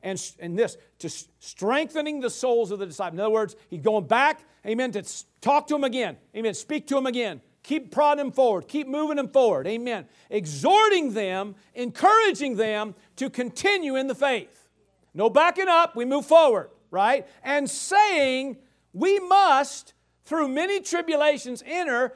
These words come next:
the kingdom of God." Now that just, when you read that, speed read that, you think, "That is not a refrigerator verse."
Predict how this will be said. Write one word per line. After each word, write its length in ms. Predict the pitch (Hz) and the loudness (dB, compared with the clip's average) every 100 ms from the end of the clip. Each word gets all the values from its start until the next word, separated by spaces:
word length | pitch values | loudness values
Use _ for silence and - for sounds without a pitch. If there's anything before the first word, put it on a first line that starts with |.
| _ - | _ -8
the 80 | 226 | -6
kingdom 360 | 240 240 233 | -4 -6 -6
of 120 | 262 254 | -8 -6
God." 320 | 320 175 - _ _ _ _ _ _ _ - | -4 -6 -10 _ _ _ _ _ _ _ -8
Now 80 | - | 0
that 200 | 427 415 | 0 0
just, 220 | 370 - - | -4 -6 -10
when 140 | 302 | -6
you 120 | 285 | -4
read 300 | 233 320 349 | -2 -2 2
that, 240 | 339 339 - | 2 2 -4
speed 360 | - 330 320 | -10 -8 -6
read 220 | 302 302 | -4 0
that, 140 | 294 302 | 0 0
you 80 | 240 | -4
think, 300 | 277 254 214 | -8 -8 -6
"That 200 | 302 302 | -4 -4
is 200 | 185 165 | -8 -8
not 260 | 214 269 | -8 -6
a 60 | 240 | -8
refrigerator 560 | - 240 170 160 135 | -8 -8 -6 -6 -6
verse." 400 | 123 120 - - | -8 -14 -16 -20